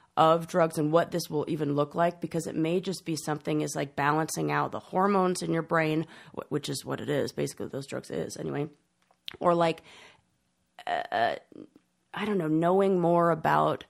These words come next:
the different, like, mechanisms involved so we can make it, like,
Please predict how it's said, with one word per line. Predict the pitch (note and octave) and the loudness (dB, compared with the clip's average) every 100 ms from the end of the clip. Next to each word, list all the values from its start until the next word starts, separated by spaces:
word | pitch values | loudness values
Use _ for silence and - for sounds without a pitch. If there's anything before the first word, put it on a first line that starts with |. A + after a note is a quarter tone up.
| - _ _ _ _ - | -20 _ _ _ _ -2
the | E3 - - | -2 -2 -2
different, | F3 F3 F3 C3+ | -2 0 -2 0
like, | C#3+ C#3+ | -2 0
mechanisms | D#3 D#3+ E3 D#3 D3 D3+ D3 D3+ | 0 0 0 0 0 -2 -4 -2
involved | C#3 C#3 C#3+ E3+ E2+ - | -2 2 4 4 2 -4
so | - D3+ | -6 -4
we | D3 D3 | -2 -4
can | - D3+ C#3+ D3 - - _ _ _ _ _ _ _ - _ - | -4 -4 -2 -4 -10 -20 _ _ _ _ _ _ _ -20 _ -2
make | E3+ E3 - | 0 0 -2
it, | |
like, | D#3+ D3+ | -2 -2